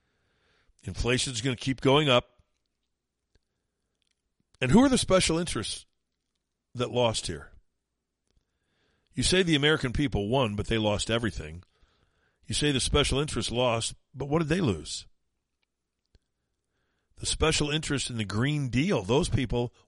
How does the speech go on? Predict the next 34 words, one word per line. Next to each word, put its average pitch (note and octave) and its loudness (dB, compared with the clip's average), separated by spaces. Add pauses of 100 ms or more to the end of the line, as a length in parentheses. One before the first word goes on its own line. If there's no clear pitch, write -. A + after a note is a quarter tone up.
won. G#2 -4 (1800)
This - -2
is C#3+ 2
all D#3+ 6
about E3+ 2
climate E3 -4
change. D#2 -10 (320)
Has C#3+ -2
nothing F#3 2
to D#3+ 0
do D3+ 2
with C3+ 0
inflation G2+ -4
reduction. F2 -6 (320)
Everybody D#3 2
knows F2+ -6
that F2 -4
by F2+ -4
now. A2 -4 (2000)
If C#3 2
you C#3 4
didn't B3 4
know F3 10
it C3 6
by C3 6
now, D3+ 4 (200)
let's F#3+ 6
just G#3 2
ask F3 4
Nanner. E3+ 2 (600)
After E3 4
the E3+ 6
afternoon F3+ 4
martinis, E3+ 2